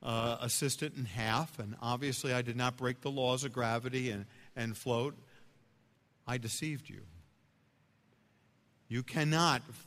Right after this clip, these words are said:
fully trust what you see and hear and touch and taste." But he goes, "The one thing that you can trust is the Word of God, the Bible,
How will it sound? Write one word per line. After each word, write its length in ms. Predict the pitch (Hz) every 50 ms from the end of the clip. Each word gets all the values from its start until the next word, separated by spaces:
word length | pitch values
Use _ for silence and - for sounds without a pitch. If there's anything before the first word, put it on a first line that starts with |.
| -
fully 360 | - 151 151 151 139 139 135 123
trust 560 | - - - 151 165 156 131 - - - -
what 160 | 123 117 -
you 80 | 117 107
see 460 | - - - 139 123 113 117 113 - -
and 180 | 113 104 107 98
hear 380 | 110 127 120 110 107 101 98 -
and 180 | 113 104 98 -
touch 380 | - - 117 101 - - -
and 180 | - 107 98 -
taste." 600 | - 104 110 107 110 104 - - - - - - _ _ _ _ _ _ _ _ _ _ _ _ _ _ _ _ _ _ _ _ _ _ _ -
But 80 | 120
he 60 | 120 107
goes, 200 | 120 117 113 -
"The 80 | 120
one 300 | 107 107 123 135 143 151
thing 280 | 147 - 156 147 147 143
that 200 | 139 135 131 -
you 80 | 131
can 320 | 123 - - 143 135 135 135
trust 420 | - - 143 135 135 127 - -
is 120 | 107 98 -
the 100 | - 98
Word 260 | 85 98 98 95 95
of 140 | 101 - -
God, 260 | - - 95 - - - - - _ _ _ _ _ _ _ _ _ _ _ _ _ _ _ _ _ _ _ _ _ _ _ _
the 60 | - 95
Bible, 480 | 87 107 104 104 104 104 - - 95